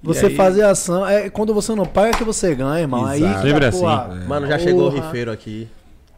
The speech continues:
Speaker 4: Dessas ações aí.
Speaker 1: Uhum.
Speaker 4: Pra, mano, e aí como é pra divulgar lá? Eu falei, mano, não fecho com essas paradas não, porque foi na época que tava morrendo a galera, tá ligado?
Speaker 1: Uhum.
Speaker 4: Ele, não, pô, vou te pagar X.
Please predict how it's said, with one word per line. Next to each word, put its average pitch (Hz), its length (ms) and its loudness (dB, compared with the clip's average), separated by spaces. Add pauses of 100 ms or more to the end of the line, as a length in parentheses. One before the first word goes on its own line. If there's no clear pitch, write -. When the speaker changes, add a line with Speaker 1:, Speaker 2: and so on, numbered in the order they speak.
(960)
Speaker 4:
Dessas 196 280 0
ações 117 380 -4
aí. 92 140 -8
Speaker 1:
Uhum. 90 280 -14 (540)
Speaker 4:
Pra, 107 560 -6
mano, 123 360 -8 (420)
e 143 80 -12
aí 160 140 -10
como 151 180 -10
é 143 100 -6
pra 139 180 -16
divulgar 117 640 -12
lá? 101 260 -10 (720)
Eu 110 80 -10
falei, 120 240 -8
mano, 123 220 -8
não 127 80 -14
fecho 113 340 -12
com 110 260 -16
essas - 220 -20
paradas 110 300 -10
não, 90 180 -14
porque 95 160 -18
foi 101 120 -16
na 104 80 -10
época 110 140 -12
que - 100 -20
tava 107 420 -12
morrendo 98 320 -18
a 98 60 -14
galera, 101 300 -16
tá 101 80 -18
ligado? 95 220 -16
Speaker 1:
Uhum. 87 220 -14 (1300)
Speaker 4:
Ele, 160 100 -8
não, 262 220 -2
pô, 214 120 -2
vou 220 120 -2
te - 120 -14
pagar 208 300 -4
X. 170 640 -6